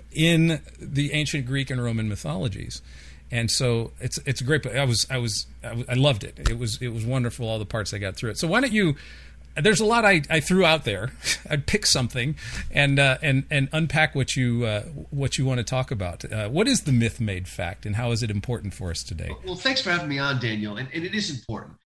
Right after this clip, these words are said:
Speaker 2: You know, uh, H B U, it's called a Master's in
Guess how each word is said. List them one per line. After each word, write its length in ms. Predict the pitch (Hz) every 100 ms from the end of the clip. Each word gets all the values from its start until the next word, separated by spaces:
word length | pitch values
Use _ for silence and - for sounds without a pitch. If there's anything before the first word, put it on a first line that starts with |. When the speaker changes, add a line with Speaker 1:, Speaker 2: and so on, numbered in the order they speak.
| _ -
Speaker 2:
You 80 | 139
know, 220 | 147 123
uh, 280 | 117 107 104
H 260 | 165 - -
B 60 |
U, 360 | 160 160 160 147 _ _ -
it's 160 | 127
called 480 | - 165 151 143 - 120
a 120 | 113
Master's 540 | 147 165 - 160 135
in 200 | 127 107